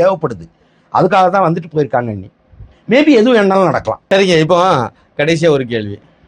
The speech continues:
Speaker 2: சீமானுக்கு வந்து ஏழு சதவீத ஓட்டு இருக்கு தமிழ்நாட்டுல அப்படின்னு சொல்லி இப்போ இது வரைக்கும் உள்ள
Speaker 1: ஆமா,
Speaker 2: இதை
Speaker 1: ஆமா,
Speaker 2: வந்து
Speaker 1: ஆமா.
Speaker 2: சொல்லிட்டு இருப்பாங்க.
Speaker 1: அது ப்ரூவ்டு,
Speaker 2: ஆமா,
Speaker 1: ப்ரூவன்.
Speaker 2: ஆமா, அது வந்தது.
Speaker 1: ம்.
Speaker 2: ஆனா இவருடைய சமீபத்திய நடவடிக்கை, அண்ணாமலை அவர்களுடைய எழுச்சி,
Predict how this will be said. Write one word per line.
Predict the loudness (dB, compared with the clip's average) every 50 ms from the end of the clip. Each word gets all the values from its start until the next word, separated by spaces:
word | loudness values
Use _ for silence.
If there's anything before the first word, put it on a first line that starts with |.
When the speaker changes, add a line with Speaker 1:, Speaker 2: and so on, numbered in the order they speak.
| _ _ _ _ _ -6 -2
Speaker 2:
சீமானுக்கு | 0 2 2 2 2 2 2
வந்து | 0 0 0 2 2
ஏழு | 4 4 4
சதவீத | 2 2 2 2 2 2 2 2
ஓட்டு | 2 0 0 0 0
இருக்கு | -2 -2 -2 -4
தமிழ்நாட்டுல | -4 -4 -4 -2 -4 -4 -2 0 -2
அப்படின்னு | -2 -2 -4
சொல்லி | -8 -8 -8 -8
இப்போ | -10 -8 -6 -4 -4 -4 -6
இது | -4 -2 0
வரைக்கும் | 2 2 0 0 -2 -4
உள்ள | -6 -2 0 2 2 2 2 2 2 0
Speaker 1:
ஆமா, | 0 0 0 0
Speaker 2:
இதை | 0 2 0
Speaker 1:
ஆமா, |
Speaker 2:
வந்து | 0 -2 -2 -2 0
Speaker 1:
ஆமா. | 0 0
Speaker 2:
சொல்லிட்டு | -2 -4 -6 -6 -8 -8 -12
இருப்பாங்க. | -14 -8 -4 0 0
Speaker 1:
அது | 0
ப்ரூவ்டு, | 0 2 2 2 4 2 2 -2 -4 _ _ _ _ -8
Speaker 2:
ஆமா, | -4 -2 0
Speaker 1:
ப்ரூவன். | 2 2 2 0 -4 _ _ _ -8
Speaker 2:
ஆமா, | -6 -6 -6 -4 -6
அது | -6 -6 -6 -8
வந்தது. | -10 -10 -10 -12 -14 -12 -14 -16 -8
Speaker 1:
ம். | -4
Speaker 2:
ஆனா | -2 0 0 0 0 2 0 0 0 -2
இவருடைய | -4 -4 0 2 2 2 4 4 4 2 2
சமீபத்திய | 0 -2 -4 -4 -4 -4 -4 -4 -4 -4 -4 -4
நடவடிக்கை, | -2 0 2 2 0 0 -2 0 0 0
அண்ணாமலை | 0 0 0 -2 -2 0 0 0 2 2 2 2 4
அவர்களுடைய | 2 2 0 -2 -2 -2 -2 -2 -2 -2 0 2 2 2 2 2 0 0 -2 -6 _ _ _ _
எழுச்சி, | -2 0 2 2 0 0 -4 -12 -14